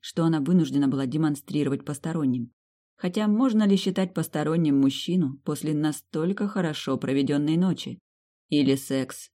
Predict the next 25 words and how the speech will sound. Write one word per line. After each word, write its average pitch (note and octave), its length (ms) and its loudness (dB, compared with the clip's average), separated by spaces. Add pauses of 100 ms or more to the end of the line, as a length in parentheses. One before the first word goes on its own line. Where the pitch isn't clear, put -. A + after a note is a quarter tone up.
не C#3 220 2
повод F3+ 340 -2
записывать C3 540 -4
в - 40 -16
свои? D3 400 -4 (580)
Пока E3+ 280 0
она D#3+ 220 4
отвлеклась, E3 640 -2
раздумывая C#3 600 0
над C3+ 180 2
важнейшими C3+ 760 0
философскими C3+ 720 -2
аспектами C3+ 540 0
близости, D3 540 -4
секса D#3+ 520 -6
и B2+ 140 0
деления C#3+ 500 2
мира D3 320 2
на B2+ 200 0
свой-чужой, D3 840 -4 (520)
дыхание F#3+ 580 4
её F3 280 4
выровнялось, B2 640 0
стало C3+ 320 -6
полегче. B2+ 560 -8